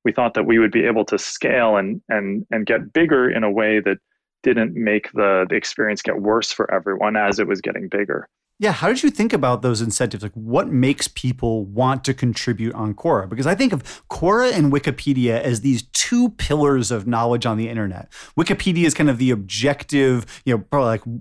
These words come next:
Speaker 2: everybody's take combined into one. And Quora, this amazing Q and A site, is for subjective knowledge, where you ask a question and you get all these amazing different answers. People upvote and downvote the different answers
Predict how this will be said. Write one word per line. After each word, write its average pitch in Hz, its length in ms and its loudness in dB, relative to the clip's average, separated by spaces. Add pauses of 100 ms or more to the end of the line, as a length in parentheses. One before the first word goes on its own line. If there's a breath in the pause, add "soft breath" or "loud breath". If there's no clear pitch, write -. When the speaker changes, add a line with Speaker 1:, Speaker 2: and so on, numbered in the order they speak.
(120)
Speaker 2:
everybody's 156 640 4
take - 340 0
combined 120 540 2
into 117 240 0
one. 120 460 0 (180 loud breath)
And 139 180 2
Quora, 151 540 2 (140 loud breath)
this 135 120 -2
amazing 139 360 2
Q 127 180 0
and 120 80 2
A 190 140 2
site, 127 320 2 (160 loud breath)
is 123 340 0
for 147 140 2
subjective 131 760 0
knowledge, 95 400 -4
where 123 140 0
you 135 180 4
ask 156 320 0
a - 240 -4
question 139 540 2
and 123 120 2
you 120 80 2
get 127 160 0
all 143 200 2
these 135 180 2
amazing 131 480 4
different 120 300 -2
answers. 156 340 2
People - 300 -2
upvote 127 400 0
and 107 160 -2
downvote 123 460 2
the 117 60 -4
different 117 280 -4
answers 113 400 -2